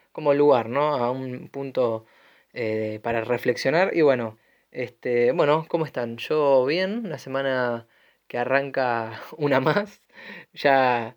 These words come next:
no hay solo di-, no hay buenos días, solo días, diría. Así que, mm, que bueno, algo que, que estoy notando en esta, en realidad es algo general que se da siempre, pero en esta cuarentena es como tenemos menos cosas para hacer, o sea, más limitadas,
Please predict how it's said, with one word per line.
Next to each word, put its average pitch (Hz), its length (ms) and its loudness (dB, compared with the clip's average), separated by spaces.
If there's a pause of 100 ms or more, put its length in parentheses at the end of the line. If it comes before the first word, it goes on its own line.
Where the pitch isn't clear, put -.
(240)
no 135 160 -2
hay 160 120 6
solo 160 340 4
di-, 151 140 2
no 160 100 2
hay 190 100 4
buenos 165 280 2
días, 160 220 2
solo 147 280 4
días, 151 400 4
diría. 127 600 -4 (420)
Así 123 260 -6
que, 123 380 2
mm, 113 540 -12 (380)
que 160 120 -4
bueno, 160 280 2
algo 220 300 4
que, 165 440 2 (120)
que 147 120 -6
estoy 180 300 -6
notando 156 840 -2
en 123 160 -6
esta, 113 840 -8 (1040)
en 151 140 -8
realidad 180 280 6
es 180 120 0
algo 170 320 4
general 139 560 2
que 117 100 -8
se 123 120 -4
da 123 100 2
siempre, 156 420 -2
pero 131 80 0
en 139 40 2
esta 147 120 -6
cuarentena 139 420 2
es 151 60 -6
como 127 360 -4
tenemos 123 260 -6
menos 135 220 -6
cosas - 200 -12
para 131 180 -4
hacer, 147 320 2
o 147 140 -6
sea, 117 200 -6
más 120 180 -4
limitadas, 143 800 2